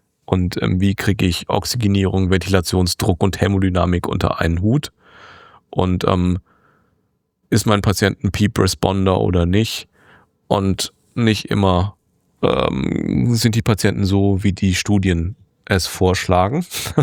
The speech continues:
<laughs> Und es kann auch sein, dass der adipöse, ähm, A D S-Patient mit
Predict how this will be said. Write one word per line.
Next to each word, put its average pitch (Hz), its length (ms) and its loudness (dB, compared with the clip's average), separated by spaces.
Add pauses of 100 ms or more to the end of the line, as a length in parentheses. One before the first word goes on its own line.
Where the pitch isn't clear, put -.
(120)
<laughs> - 520 -12
Und 98 200 0
es - 100 -4
kann 107 200 -2
auch 98 80 -4
sein, 92 300 0
dass 92 200 0
der - 220 2
adipöse, 92 760 0 (560)
ähm, 85 360 0 (500)
A 90 220 0
D 87 100 -2
S-Patient - 840 -2 (560)
mit - 320 -2